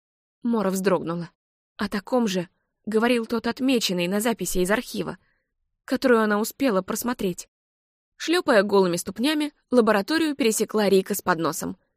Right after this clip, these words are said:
"Напитки!" пискнула она, приподнимая поднос повыше.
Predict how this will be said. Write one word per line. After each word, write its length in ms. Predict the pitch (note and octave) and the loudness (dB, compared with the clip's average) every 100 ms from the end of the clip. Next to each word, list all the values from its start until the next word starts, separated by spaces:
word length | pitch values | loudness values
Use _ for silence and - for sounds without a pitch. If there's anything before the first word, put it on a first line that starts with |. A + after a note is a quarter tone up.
| _ _ _ _ - | _ _ _ _ -8
"Напитки!" 1400 | A3+ A3+ A3+ G#3+ - - A3 G#3 F#3+ - - - E3+ C#3 _ _ _ _ _ _ - | -4 0 2 2 -2 -2 2 6 4 2 -18 -4 -2 -2 _ _ _ _ _ _ -4
пискнула 520 | A#3+ - G3 F#3+ F3+ | -2 -2 -2 2 4
она, 240 | F3+ C4 - _ _ _ | 4 0 -2 _ _ _
приподнимая 640 | A#3+ A3 G#3+ G#3 G#3 G#3+ | 0 2 2 2 2 2
поднос 360 | G#3 F3+ F#3 - | 2 0 0 -2
повыше. 420 | G3+ E3 - | -4 -4 -8